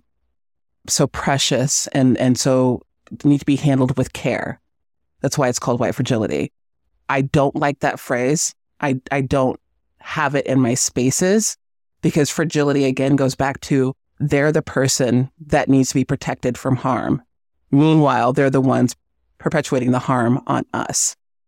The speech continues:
So I will switch it to white entitlement. I will just switch it to whiteness. But white fragility in itself is a misnomer, and it really just needs to go by the wayside because, again, it's still,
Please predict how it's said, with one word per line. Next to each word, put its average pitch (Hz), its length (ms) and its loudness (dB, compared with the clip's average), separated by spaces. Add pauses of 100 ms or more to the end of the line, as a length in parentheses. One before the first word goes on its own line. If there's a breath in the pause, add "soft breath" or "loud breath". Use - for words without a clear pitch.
(160)
So - 160 -2
I 156 100 0
will 165 120 2
switch - 240 -2
it 139 100 -2
to 143 100 -2
white 127 200 0
entitlement. 139 540 0 (340)
I 139 120 -4
will 131 120 0
just 135 160 -2
switch - 200 -4
it 117 120 -2
to - 120 -4
whiteness. 120 800 -4 (800)
But 143 260 2
white 151 180 0
fragility 151 640 0
in 135 80 2
itself 131 560 -2
is - 180 -2
a 135 40 0
misnomer, 135 600 2
and 131 160 0
it - 80 0
really 170 240 2
just - 160 -2
needs 151 140 2
to 147 60 -2
go 151 80 0
by 151 100 0
the 147 80 0
wayside 151 420 -2
because, 147 300 -2
again, 156 300 0
it's 143 140 -4
still, 214 200 0